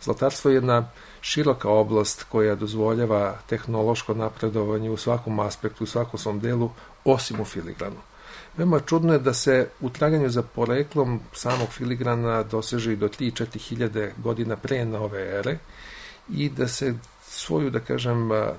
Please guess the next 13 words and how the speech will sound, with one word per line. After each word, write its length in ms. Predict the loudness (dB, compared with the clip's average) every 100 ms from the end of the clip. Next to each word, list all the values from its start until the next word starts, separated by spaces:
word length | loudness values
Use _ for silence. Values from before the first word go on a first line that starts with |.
| -10 -8
najveću 560 | -6 -4 -6 -4 0
lepotu 500 | 0 -2 -2 -4 -4
dostiže 680 | 0 0 0 -2 -2 0 0
u 280 | 0 0 2
etlurskim 640 | 2 0 -4 -4 -8 -6
radovima 680 | -4 -2 -2 -4 -6 -6 -8 -8
na 140 | -10 -10
polju 320 | -2 0 0
granulacije. 760 | -2 -2 -2 -2 -2 -4 -6 -4
Danas 260 | -4 -4
su 160 | -8 -6
neponovljivi 680 | -6 -4 -2 -2 -2 -2 -2
komadi 460 | -4 -4 -4 -4